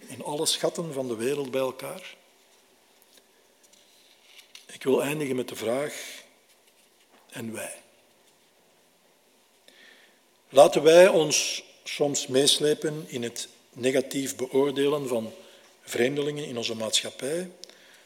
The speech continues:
Of zijn we bereid hen te bekijken door de ogen van God en hen te, te zien als evenwaardige schepsels,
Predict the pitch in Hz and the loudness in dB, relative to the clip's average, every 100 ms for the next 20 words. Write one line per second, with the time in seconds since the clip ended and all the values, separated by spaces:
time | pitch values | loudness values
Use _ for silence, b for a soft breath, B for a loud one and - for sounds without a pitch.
0 | B _ 135 - 165 170 135 123 143 160 | B _ -2 4 4 4 4 4 4 2
1 | 139 135 - 113 - 135 147 160 151 151 | -2 -4 -6 -10 -4 -2 -2 -4 -10 -14
2 | - _ _ _ _ _ _ _ 175 120 | -20 _ _ _ _ _ _ _ -6 -4
3 | 113 110 - 131 143 143 147 143 - _ | -4 -6 -6 -4 -4 -4 -10 -12 -18 _
4 | _ - 113 98 165 - - - - 127 | _ -14 -12 -6 -6 -6 -14 -16 -10 -6
5 | 123 113 104 104 - 123 - 156 190 - | -6 -8 -12 -12 -14 -12 -10 -8 -8 -6
6 | 135 139 - - B B B B _ - | -4 -4 -4 -10 B B B B _ -6
7 | 143 156 123 120 131 127 117 113 110 - | -4 -2 -2 -2 -2 -2 -4 -6 -12 -20
8 | - _ _ _ - - 131 - 180 - | -20 _ _ _ -12 -10 -8 -10 -12 -16
9 | - | -16